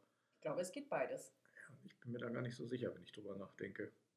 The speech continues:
Speaker 1: Im Übrigen, ganz kurz, während du darüber nachdenkst, nochmal eingeworfen.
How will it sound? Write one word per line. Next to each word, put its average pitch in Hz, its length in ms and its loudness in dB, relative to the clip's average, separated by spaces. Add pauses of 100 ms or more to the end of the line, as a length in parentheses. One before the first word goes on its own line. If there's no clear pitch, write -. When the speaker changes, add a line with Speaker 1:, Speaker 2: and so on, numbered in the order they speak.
(960)
Speaker 1:
Im 226 140 4
Übrigen, 226 360 6
ganz 226 220 8
kurz, 220 240 2
während 220 200 8
du 220 60 -2
darüber 185 380 4
nachdenkst, 170 460 0
nochmal 175 300 0
eingeworfen. 180 680 2